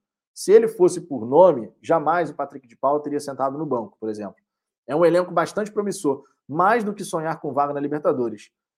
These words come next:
É, por que não, né? Oito classificados, sete classifi-, oito classificados, sete classificados, na pior das hipóteses, seis classificados. Pode beliscar.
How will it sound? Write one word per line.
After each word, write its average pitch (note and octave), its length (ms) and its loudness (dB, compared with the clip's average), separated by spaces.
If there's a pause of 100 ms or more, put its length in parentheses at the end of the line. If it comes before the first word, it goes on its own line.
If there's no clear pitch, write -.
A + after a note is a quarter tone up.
(420)
É, C#3 360 -4
por G#3+ 180 -8
que G3 140 4
não, A#2 240 -2 (400)
né? - 200 -4 (340)
Oito A#3 200 8
classificados, G#3 840 0
sete G3 240 -2
classifi-, F#3 360 -4 (220)
oito G3+ 220 0
classificados, D#3+ 760 -4
sete D#3+ 220 -8
classificados, C#3 760 -6 (260)
na E3 120 0
pior F3+ 300 4
das E3+ 160 2
hipóteses, E3+ 680 -4
seis F#3+ 220 -2
classificados. C#3+ 680 -8
Pode B3+ 240 0
beliscar. A#3+ 500 -6